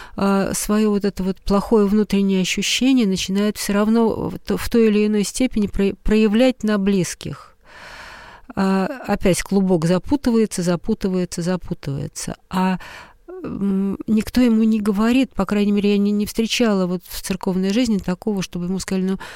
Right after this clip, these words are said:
отпусти себя. Ну, ты такой вот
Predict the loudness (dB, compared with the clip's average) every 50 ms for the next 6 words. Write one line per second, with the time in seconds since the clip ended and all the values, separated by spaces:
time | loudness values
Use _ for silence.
0 | -18 -16 -6 -2 -2 -2 -2 -4 -4 -4 -2 0 0 0 2 2 0 -2 0 2
1 | 2 2 0 -2 -4 -8 _ _ _ _ _ _ _ _ _ _ 0 0 0 0
2 | 0 -2 0 2 0 0 2 4 4 4 4 4 2 0 -2